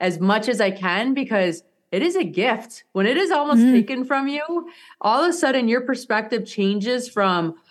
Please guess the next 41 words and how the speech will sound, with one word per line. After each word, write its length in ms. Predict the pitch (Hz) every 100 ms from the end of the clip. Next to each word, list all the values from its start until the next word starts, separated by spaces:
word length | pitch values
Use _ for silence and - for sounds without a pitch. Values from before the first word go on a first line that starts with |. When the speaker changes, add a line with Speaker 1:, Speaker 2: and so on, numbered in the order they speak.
| _
Speaker 1:
"What 220 | 190 247
will 100 | 233 226
people 300 | 240 220 202
think?" 380 | 220 220 214
or, 80 | 170
"What 140 | 175 233
if 120 | 240
I 100 | 220
fail?" 360 | 220 208 208 190
or, 80 |
"What 140 | 160 226
does 140 | 254
this 200 | 226 226
look 200 | 208 202
like?" 280 | 208 202 202
or, 60 | 180
you 160 | 180
know, 120 | 220 208
all 280 | 190 233 220
that 440 | 185 196 269 - 226
to, 300 | 202 165 - _ _ _
"What 120 | 202
happens 220 | 330 523 554
if 80 |
this 160 | 466 392
is 100 | 349
my 120 | 339
last 340 | 254 233 240 160
day? 440 | 180 311 220 - _ _ -
Speaker 2:
Mm. 240 | 220 233
Speaker 1:
What 100 | 247
happens 220 | 415 480
if 120 | 440 415
this 180 | 370
is 100 | 302
my 120 | 294 262
last 360 | 254 254 -
year 400 | 190 254 339 311
or 60 | 208
my 140 | 208
last, 460 | 214 220 233 233